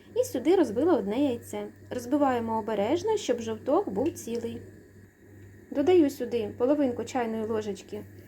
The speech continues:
цукру, додаю сіль половинку чайної ложечки, вичавлюю сік лимону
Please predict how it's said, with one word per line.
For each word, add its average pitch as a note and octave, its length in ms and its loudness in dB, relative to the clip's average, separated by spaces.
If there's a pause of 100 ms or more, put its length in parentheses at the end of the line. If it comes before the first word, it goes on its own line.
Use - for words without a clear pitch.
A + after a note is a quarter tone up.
(180)
цукру, A#3+ 500 0 (1200)
додаю D4 420 4
сіль B3 440 -2
половинку E4 540 4
чайної D#4 420 2
ложечки, C#4+ 600 -2 (2250)
вичавлюю C4 640 2
сік D4 380 2
лимону A3 680 2